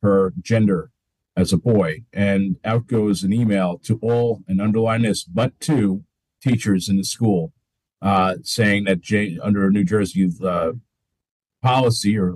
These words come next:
law, supposedly, uh, that her gender identity must be, uh,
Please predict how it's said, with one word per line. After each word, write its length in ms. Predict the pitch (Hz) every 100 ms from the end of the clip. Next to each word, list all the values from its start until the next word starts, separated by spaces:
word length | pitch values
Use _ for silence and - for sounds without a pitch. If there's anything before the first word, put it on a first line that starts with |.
| -
law, 420 | 92 104 110 107
supposedly, 800 | 98 90 104 104 87 82 104 117 _ _ _ -
uh, 300 | 98 95 95 - 131 - _
that 180 | 110 98 92
her 120 | 117 113
gender 440 | 120 120 120 113
identity 420 | 104 107 104 98
must 300 | 101 107 -
be, 400 | 110 101 98 92 87
uh, 220 | 87